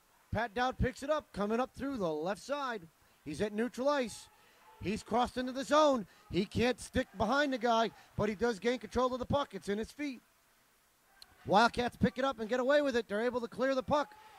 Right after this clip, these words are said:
It's gonna go all the way down, giving chase to the Wildcats right on top of Matt Garcia. Matt's gonna chip it up the boards, only to a Wildcat player. So Wildcats are gonna gain control of it again. Shorthanded, they seem to be the aggressor on this.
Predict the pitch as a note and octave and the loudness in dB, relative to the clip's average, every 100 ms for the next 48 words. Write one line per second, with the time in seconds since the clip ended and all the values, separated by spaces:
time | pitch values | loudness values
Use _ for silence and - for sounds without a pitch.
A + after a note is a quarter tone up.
0 | - - - A3+ A#3 G#3 G3+ A#3 A#3+ C4 | -20 -20 -4 0 0 2 4 4 4 2
1 | C4 C#4+ C4+ F3+ G#3 A3+ - B3 A#3+ A#3 | 2 2 2 0 -4 -4 -2 -2 -2 -2
2 | B3 C4+ C#4 A#3+ G#3+ D#3+ G#3 C4+ B3+ A#3+ | 0 0 -2 -4 -6 -4 -2 0 0 -2
3 | B3+ B3+ G#3+ A#3+ A#3+ B3+ A#3+ - C#4+ A3+ | -2 -2 -4 -6 -4 -4 -6 -4 -2 -2
4 | - - _ _ _ _ - F#3+ A3+ A#3 | -4 -20 _ _ _ _ -6 -4 -2 -4
5 | G#3+ - C#4 A#3 C4+ B3 G#3 C4+ C#4 F#3+ | -4 -4 -6 -2 -4 -2 2 4 4 0
6 | E3+ G3 A3+ B3 B3 C4 C#4 - A#3+ G#3 | -4 -2 2 4 4 2 0 -2 -4 -4
7 | A3 A3 G3 - - - C3+ G3+ G3+ A3+ | -4 -2 -4 -8 -20 -10 -4 -4 -2 -6
8 | - G3 G#3 E3 G3 G3+ - A3 A#3 A3 | -6 -6 -6 -4 -6 -6 -6 -4 -4 -6
9 | G#3+ C4 A3+ - G#3+ A#3 A3 C4 G#3+ G3+ | -6 -6 -6 -4 -2 0 0 -2 -2 -4
10 | A3 A3 A3+ G#3 A#3 A#3 G#3+ B3+ A#3+ G#3+ | -6 -4 -4 -4 -6 -8 -4 -4 -4 -6
11 | G3+ F#3+ F#3 - | -6 -4 -6 -8